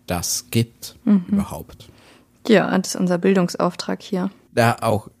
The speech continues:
Speaker 1: schon mal vorwegzunehmen, bevor wir, äh, später dann ins Thema einsteigen. Wir sind, äh, keine professionellen Psychologen oder keine professionelle Beratungsstelle oder sonst was. Das heißt,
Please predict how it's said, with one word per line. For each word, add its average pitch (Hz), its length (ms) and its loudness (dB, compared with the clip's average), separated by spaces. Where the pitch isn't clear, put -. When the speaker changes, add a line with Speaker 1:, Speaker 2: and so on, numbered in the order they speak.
Speaker 1:
schon - 220 0
mal 98 160 2
vorwegzunehmen, 104 960 4
bevor 104 400 0
wir, 98 400 -2
äh, 85 280 -6
später 110 360 -2
dann 95 140 2
ins 90 180 -2
Thema 92 260 -2
einsteigen. 95 540 -2
Wir 120 220 2
sind, 117 500 4
äh, 101 220 2
keine 113 580 6
professionellen 98 800 2
Psychologen 98 840 0
oder 85 220 -6
keine 95 220 0
professionelle 90 580 -4
Beratungsstelle 92 800 -2
oder 90 120 0
sonst 95 340 -2
was. 90 160 -4
Das - 140 -6
heißt, 90 300 -4